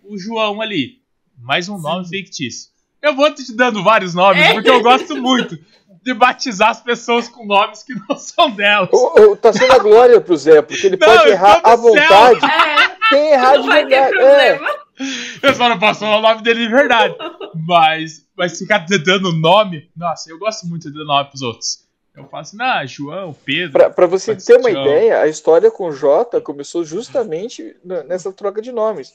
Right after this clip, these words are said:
Speaker 1: <gasps>
Speaker 4: Porque o Zé falou o nome do Jota,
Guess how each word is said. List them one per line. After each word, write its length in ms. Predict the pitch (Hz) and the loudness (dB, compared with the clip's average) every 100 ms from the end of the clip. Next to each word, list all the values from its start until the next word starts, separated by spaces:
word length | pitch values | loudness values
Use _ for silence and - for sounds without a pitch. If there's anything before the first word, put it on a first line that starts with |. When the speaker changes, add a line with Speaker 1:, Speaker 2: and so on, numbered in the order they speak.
| - | -18
Speaker 1:
<gasps> 420 | 180 160 _ - | -16 -16 _ -10
Speaker 4:
Porque 240 | 185 - 233 | -10 -6 -6
o 240 | 226 214 | -4 -6
Zé 300 | 160 202 285 | 0 2 2
falou 340 | 294 269 202 | -2 2 2
o 20 | 180 | 2
nome 340 | 156 170 180 | 0 -2 -8
do 200 | 131 139 | -14 -18
Jota, 560 | 123 143 190 233 - | -6 -2 0 -2 -8